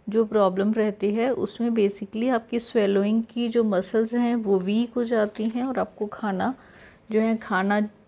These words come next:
की, अ, डिफ़िकल्टीज में आपको महसूस होती है। इसके बाद एक और कारण इसका देखा जाता है, अ, वो जो डिजीज़ है उसको हम कहते हैं gastroesophageal reflux disease, जिसको हम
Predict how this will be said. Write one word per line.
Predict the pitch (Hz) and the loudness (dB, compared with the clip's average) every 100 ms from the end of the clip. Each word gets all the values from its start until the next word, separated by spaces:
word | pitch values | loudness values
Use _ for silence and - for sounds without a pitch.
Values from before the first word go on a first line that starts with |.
| _ - - | _ -20 -10
की, | 233 269 294 - | -4 -4 -4 -2
अ, | |
डिफ़िकल्टीज | 196 190 214 220 208 202 202 208 202 | 0 2 0 0 2 2 2 -2 -2
में | 214 | -2
आपको | 214 196 - | -2 -4 -4
महसूस | 240 226 220 196 190 - | -2 -4 -4 -8 -6 -4
होती | 180 - 175 | -4 -4 -6
है। | 170 165 - _ - - - _ | -6 -10 -14 _ -20 -20 -20 _
इसके | - 285 | -4 2
बाद | 285 | 2
एक | 285 285 | 2 0
और | 269 | 0
कारण | 269 262 233 220 226 | 0 0 2 2 0
इसका | 226 233 | -2 -2
देखा | 214 208 226 | 0 0 0
जाता | 208 190 185 | 0 0 -2
है, | 190 208 226 269 | -4 -2 -2 -2
अ, | - - | -6 -2
वो | 208 208 202 220 240 240 | 2 2 0 0 2 2
जो | 233 226 | 0 0
डिजीज़ | 208 196 214 226 220 | 0 0 0 0 0
है | 240 | -2
उसको | 269 - 226 | -2 -2 0
हम | 226 | 0
कहते | 226 214 202 180 | -2 -4 -2 -2
हैं | 214 240 208 | 0 0 2
gastroesophageal | 180 175 190 - 233 - 208 - 208 - 208 190 190 220 254 262 | 2 2 -2 -4 -2 0 -4 -2 -4 0 2 2 2 2 2 0
reflux | 208 208 - 214 208 | 0 -2 0 0 0
disease, | - 175 170 165 165 180 | -4 -4 -2 -2 -2 -4
जिसको | 196 - 220 | -12 -8 -6
हम | 220 254 | -2 -4